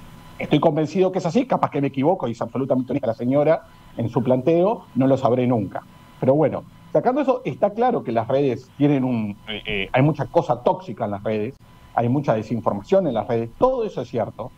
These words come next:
y, y, y todo es algo que yo creo que uno puede contribuir estando en las redes. Yo, por ejemplo, en las redes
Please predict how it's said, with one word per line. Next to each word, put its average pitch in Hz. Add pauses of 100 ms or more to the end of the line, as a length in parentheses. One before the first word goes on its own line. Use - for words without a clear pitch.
(320)
y, 117
y, 127
y 151
todo 208
es 151
algo 175
que 160 (400)
yo 147
creo 180
que 185
uno 202
puede 196
contribuir 147
estando 240
en 110
las 104
redes. 98 (440)
Yo, 196
por 196
ejemplo, 185
en 143
las 117
redes 220